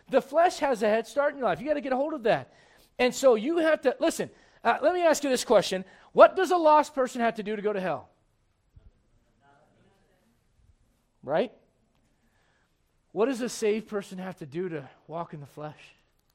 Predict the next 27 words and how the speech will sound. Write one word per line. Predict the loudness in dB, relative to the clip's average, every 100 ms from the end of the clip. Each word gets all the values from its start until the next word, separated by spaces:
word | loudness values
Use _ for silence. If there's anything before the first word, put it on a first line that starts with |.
| _ _ _ _ _ _ _ _ _ _ _ _ _ _ _ _ _ _ _ _ _ -10
Bingo. | -8 -6 -6 -8 -8 -10 -14 _ _ _ _ _ _ _ _ _ _ _ _ _ _ _
You | -6 -2
know | 0
why? | 2 2 0
'Cause | -4 -8 -4
you're | -2 -2
already | -2 -4 -6
there. | -6 -8 -12 _ _ _ _ _ _ _ _ _ _ _ _ _ _ _ _ _ _
If | -14 -12
you | -6 0 2 2
want | 0 0 0 -4
to | -6
walk | 0 0 0
in | -4
the | -10
Spirit, | -10 -8 -4 -4 -6
it's | -10
gonna | -8 -8
take | -8 -10
some | -12 -12
effort. | -12 -14 -20 _ _ _ _ _ _ _ _ _ _ -10
Walking | 0 4 4 2 -2
in | -2
the | -2
flesh | 0 0 0 -4
is | -10
natural. | -6 -6 -8 -14 -18